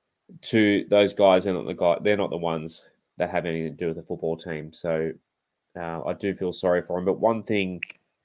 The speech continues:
that has noticeably been, been, been pretty bad with the club this year, other,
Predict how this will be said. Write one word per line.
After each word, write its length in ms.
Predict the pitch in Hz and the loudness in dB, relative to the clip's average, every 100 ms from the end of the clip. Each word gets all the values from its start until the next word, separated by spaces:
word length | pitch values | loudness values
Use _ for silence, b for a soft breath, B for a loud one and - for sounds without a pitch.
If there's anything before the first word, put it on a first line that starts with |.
| _ - | _ 0
that 140 | 92 | 0
has 500 | - 87 87 87 - _ _ _ _ _ _ _ _ _ - | 0 2 2 2 -6 _ _ _ _ _ _ _ _ _ -14
noticeably 580 | 95 98 101 101 - 92 | -4 4 6 4 2 0
been, 220 | 92 82 | 0 -2
been, 200 | 82 82 | -4 -4
been 200 | 98 92 | -2 -2
pretty 200 | 80 95 | -2 -4
bad 280 | 85 80 82 | -2 0 2
with 100 | 87 | 0
the 60 | 82 | -2
club 440 | - 82 78 - | -2 0 0 -4
this 240 | 92 - 90 | -10 -8 -4
year, 240 | 85 87 | -2 0
other, 280 | 90 90 85 | 0 -2 -4